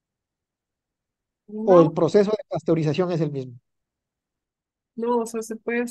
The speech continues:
Speaker 2: es el, es el mismo. Sin embargo, eh, por ejemplo, para quesos se recomienda temperaturas no muy altas, ¿no? Para evitar, eh, generar, mm, más daños en la proteína. O sea, cuando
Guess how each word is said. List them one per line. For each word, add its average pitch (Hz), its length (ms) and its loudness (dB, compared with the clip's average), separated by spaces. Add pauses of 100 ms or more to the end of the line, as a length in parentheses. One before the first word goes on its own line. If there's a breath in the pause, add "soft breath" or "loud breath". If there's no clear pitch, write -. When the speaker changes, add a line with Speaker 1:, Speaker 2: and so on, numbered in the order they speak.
(140)
Speaker 2:
es 226 220 -6
el, 233 220 -6
es 233 140 -8
el 247 80 -8
mismo. 240 360 -2
Sin 214 260 -6
embargo, 240 680 -4
eh, 180 680 -6 (140)
por 202 140 -4
ejemplo, 226 500 -4
para 165 240 -8
quesos 269 760 -8 (240)
se - 180 -8
recomienda 214 760 -2
temperaturas 208 760 -6
no 214 140 -2
muy 208 200 -2
altas, 196 480 -6 (220)
¿no? 175 260 -16 (600)
Para 202 180 -4
evitar, 202 460 -2
eh, 196 280 -4
generar, 185 680 -4 (100)
mm, 165 160 -10 (420)
más 190 200 -6
daños 202 560 -4
en 165 160 -6
la 160 180 -12
proteína. 185 520 -6
O 175 40 -8
sea, 190 200 -12
cuando 165 520 -8